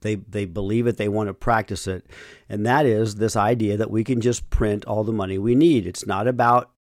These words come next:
it's not about our gross domestic product. It's not tied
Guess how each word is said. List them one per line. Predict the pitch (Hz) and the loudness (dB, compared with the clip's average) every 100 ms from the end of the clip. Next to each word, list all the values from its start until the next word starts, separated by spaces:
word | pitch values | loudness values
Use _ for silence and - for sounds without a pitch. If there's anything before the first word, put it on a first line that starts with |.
| - | -14
it's | 107 110 | -10 -2
not | 113 131 | 0 2
about | 120 113 110 | 4 2 2
our | 113 107 95 _ | -2 -4 -6 _
gross | 120 113 | -2 -2
domestic | - 110 113 - 127 | -2 -4 -4 -4 -4
product. | - 113 110 110 104 - - - - - | 2 4 4 2 -2 -8 -20 -20 -16 -12
It's | - | -4
not | 113 104 107 | -2 -2 -2
tied | - 110 113 117 113 | -2 0 2 2 0